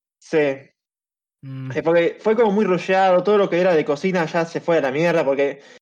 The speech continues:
Speaker 1: antes por lo menos te daban recetas o estilos de coci-, cocinaban de forma realista dentro de todo, o sea, todo a la
Speaker 2: Pero,
Speaker 1: perfección,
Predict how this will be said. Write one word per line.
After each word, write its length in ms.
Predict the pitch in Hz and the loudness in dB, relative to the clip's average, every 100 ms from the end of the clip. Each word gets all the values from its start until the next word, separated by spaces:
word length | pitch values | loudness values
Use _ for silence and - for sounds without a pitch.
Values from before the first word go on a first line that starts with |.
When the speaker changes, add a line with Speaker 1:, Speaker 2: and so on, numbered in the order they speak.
| - | -12
Speaker 1:
antes 220 | - 247 233 | -4 -2 0
por 100 | 220 | 0
lo 40 | |
menos 20 | 226 | 2
te 80 | |
daban 220 | 165 175 151 | 2 2 0
recetas 480 | 139 190 185 175 151 | 0 0 0 -2 -2
o 340 | 139 131 127 | 0 2 0
estilos 420 | 131 - 175 185 | -2 -2 -2 0
de 340 | 151 131 127 123 | 0 -2 -2 -4
coci-, 180 | 123 - 139 - | -8 -12 -12 -8
cocinaban 440 | 156 226 311 277 | -2 0 0 0
de 120 | 196 | -4
forma 300 | 151 - 240 | -4 -2 0
realista 380 | 185 156 175 - | 0 0 0 -2
dentro 180 | 135 131 | -2 0
de 60 | 131 | 0
todo, 160 | 131 | 0
o 60 | 120 | 0
sea, 280 | 156 139 - | -2 -4 0
todo 220 | 196 190 | 2 2
a 40 | 156 | 0
la 80 | 160 | 0
Speaker 2:
Pero, 20 | |
Speaker 1:
perfección, 800 | 156 151 151 160 208 - - | 0 0 0 0 -4 -12 -20